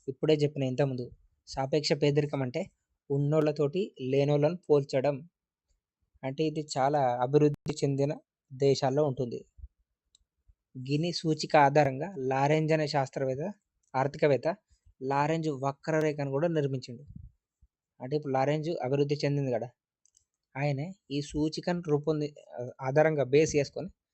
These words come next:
లారెంజ్ వక్రరేఖ నిర్మించిండు. ఈ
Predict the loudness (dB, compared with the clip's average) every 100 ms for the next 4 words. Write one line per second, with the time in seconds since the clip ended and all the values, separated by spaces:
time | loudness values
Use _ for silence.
0 | _ _ -10 -8 -4 -4 -4 -6 -4 -2
1 | -2 -4 -4 -2 -2 -4 -6 -12 -18 _
2 | _ _ _ -20 -20 -20 -18 -18 -18 _
3 | _ -20 _ _ _ -8